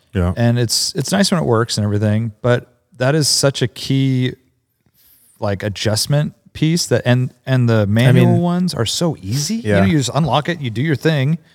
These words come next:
Speaker 2: and you lock it. That's
Speaker 3: I
Speaker 2: it.
Speaker 3: gotta
Speaker 2: Like,
Speaker 3: say,
Speaker 1: I guess you could say
Speaker 3: I
Speaker 1: it's,
Speaker 3: gotta
Speaker 1: like,
Speaker 3: say,
Speaker 1: hard to set perfectly.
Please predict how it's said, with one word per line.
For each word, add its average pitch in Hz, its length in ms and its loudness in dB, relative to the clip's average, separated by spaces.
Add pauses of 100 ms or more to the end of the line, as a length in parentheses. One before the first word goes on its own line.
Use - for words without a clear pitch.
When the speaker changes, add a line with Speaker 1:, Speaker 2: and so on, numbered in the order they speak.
(240)
Speaker 2:
and 113 80 -8
you 123 80 -2
lock 135 220 -2
it. 92 100 -12 (100)
That's 120 180 -6
Speaker 3:
I 151 60 0
Speaker 2:
it. - 40 -6
Speaker 3:
gotta 226 180 -2
Speaker 2:
Like, - 100 2
Speaker 3:
say, - 160 0
Speaker 1:
I 120 60 6
guess 127 240 4
you 135 80 4
could 131 140 4
say 123 200 4
Speaker 3:
I - 20 6
Speaker 1:
it's, 110 60 4
Speaker 3:
gotta 123 100 4
Speaker 1:
like, 110 80 2
Speaker 3:
say, 226 120 4
Speaker 1:
hard 120 260 4
to 113 140 4
set - 400 -2
perfectly. 113 800 -4